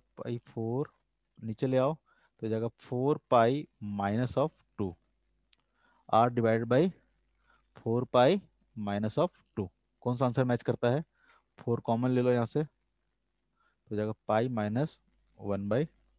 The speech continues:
two, पाई minus one by two, ये वाला आंसर हो जाएगा।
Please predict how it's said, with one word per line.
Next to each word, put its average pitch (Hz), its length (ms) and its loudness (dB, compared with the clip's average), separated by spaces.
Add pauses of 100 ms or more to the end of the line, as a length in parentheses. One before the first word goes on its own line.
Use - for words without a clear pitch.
(720)
two, 95 100 -8 (1300)
पाई 104 140 -2
minus 104 400 -4
one 95 240 -6
by 95 120 0
two, 87 180 -8 (360)
ये 110 80 2
वाला 101 180 4
आंसर 98 200 -2
हो 92 100 0
जाएगा। 92 240 0